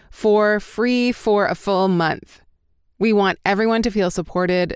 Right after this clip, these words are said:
through this Mercury retrograde and eclipse season. Explore your weekly readings and workshops, learn all about your birth chart, make note of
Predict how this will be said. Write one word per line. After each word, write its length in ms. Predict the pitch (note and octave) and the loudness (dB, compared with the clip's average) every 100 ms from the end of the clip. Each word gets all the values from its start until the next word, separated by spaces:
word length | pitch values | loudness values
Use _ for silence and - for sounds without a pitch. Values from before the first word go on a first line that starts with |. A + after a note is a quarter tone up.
| - | -12
through 300 | - F#3 G#3+ | -4 2 2
this 300 | G3 G3 - | 2 0 0
Mercury 360 | F3 E3 F3+ E3 | -2 0 0 0
retrograde 720 | D#3 - D#3+ D#3+ D3 C#3+ - | 0 -4 -4 -2 -2 -4 -6
and 400 | - D3+ D3+ D3+ - | -6 -2 -2 -4 -6
eclipse 560 | D#3+ - D#3+ C#3+ - - | -12 -6 -6 -6 -10 -18
season. 680 | - - D3+ D3 C3+ - - - _ _ _ _ _ - | -14 -6 -6 -4 -6 -8 -10 -16 _ _ _ _ _ -8
Explore 440 | - - F#3+ G#3 | -6 -4 0 2
your 160 | A3+ G#3+ | 2 2
weekly 360 | F#3+ - E3 | 0 0 -2
readings 580 | D3 G#3+ A3+ A3 A3 A3 | 0 0 2 2 0 -2
and 240 | - D3+ C#3+ | -4 -4 -2
workshops, 720 | G3 - A3 F#3+ F#3 - - - - - - | -2 -2 0 0 -2 -6 -14 -20 -20 -20 -4
learn 300 | A3 A#3+ B3 F#3+ | 0 0 0 0
all 200 | G#3 B3+ | 0 2
about 240 | A3 G3 | 2 2
your 120 | F3+ | 0
birth 300 | F3+ F3+ F#3+ | 0 -2 -2
chart, 420 | - - F3+ F3+ - - _ _ _ - | -4 -2 0 -2 -4 -16 _ _ _ -4
make 200 | F#3 E3+ | -2 0
note 460 | G3 G3 A3 B3 - _ | 0 2 2 0 -6 _
of 180 | F3 | -2